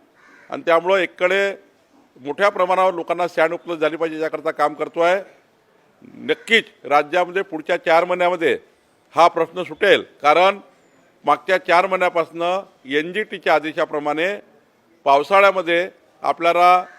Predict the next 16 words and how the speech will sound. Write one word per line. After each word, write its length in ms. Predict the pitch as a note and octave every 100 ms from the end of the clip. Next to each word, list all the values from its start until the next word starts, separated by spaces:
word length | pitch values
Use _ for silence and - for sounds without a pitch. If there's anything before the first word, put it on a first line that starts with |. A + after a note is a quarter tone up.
| -
रेती 320 | C3+ D#3+ E3 A3+
काढता 340 | F#3 E3+ F3
येत 160 | E3 E3
नाही, 140 | F3+
हा 100 | E3
आदेश 200 | D#3 E3
असल्यामुळे 360 | D#3 E3 E3 D#3
रेती 180 | D3+
काढता 300 | D#3+ D3+ C#3+
येत 140 | D#3 C3
नाही. 260 | C#3 F3 G#3 - - _ _ _
आणि 200 | B2+ D#3+
आता 240 | D#3+ D3+ F#3+
तुम्हाला 280 | F#3 F#3+
माहिती 300 | F3+ E3+ G#3+
आहे, 140 | G3